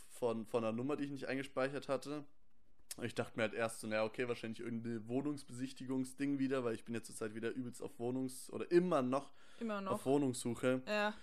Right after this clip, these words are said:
Speaker 1: Naja, auf alle Fälle, ähm, krieg ich dann einen Anruf. So, dann so, "Ja, hallo, hier Falk von Sunshine Live, da, da, da. Ähm, du legst dir gerade auf, wollen wir ein kurzes Live-Interview machen?"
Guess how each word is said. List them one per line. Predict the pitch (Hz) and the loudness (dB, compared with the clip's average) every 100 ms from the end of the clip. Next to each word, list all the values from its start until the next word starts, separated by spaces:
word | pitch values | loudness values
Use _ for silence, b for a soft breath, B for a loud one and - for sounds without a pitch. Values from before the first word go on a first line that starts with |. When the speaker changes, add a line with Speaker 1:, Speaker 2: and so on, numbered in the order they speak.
| B B B | B B B
Speaker 1:
Naja, | 127 139 | 12 12
auf | 139 | 12
alle | 151 175 | 8 10
Fälle, | - 151 151 - b b b b | 10 10 10 8 b b b b
ähm, | 131 131 131 - | 10 10 10 6
krieg | 185 | 2
ich | 180 | 8
dann | 151 | 6
einen | - 202 | 8 10
Anruf. | 185 208 233 - - - | 12 10 8 -8 -16 -14
So, | - 156 | 8 10
dann | 139 113 110 | 10 6 2
so, | |
"Ja, | 151 220 220 | 6 8 8
hallo, | 202 214 | 10 10
hier | 202 190 | 10 6
Falk | - 190 185 | 8 6 6
von | 190 | 2
Sunshine | 175 175 208 170 | 4 4 6 6
Live, | 180 196 190 | 8 8 6
da, | - | 2
da, | 175 | 0
da. | 175 190 190 180 B B 143 | 2 4 4 2 B B -6
Ähm, | - 156 156 160 156 | 6 8 10 10 6
du | 160 | 4
legst | 175 180 | 4 4
dir | 175 | 2
gerade | 160 156 151 110 | 6 8 8 8
auf, | 160 180 - | 8 8 8
wollen | 160 | 8
wir | 165 | 10
ein | 185 | 10
kurzes | - 370 - - | 12 12 12 4
Live-Interview | 131 123 208 147 - 147 135 135 | 8 10 10 6 6 6 8 6
machen?" | 127 131 - | 10 8 10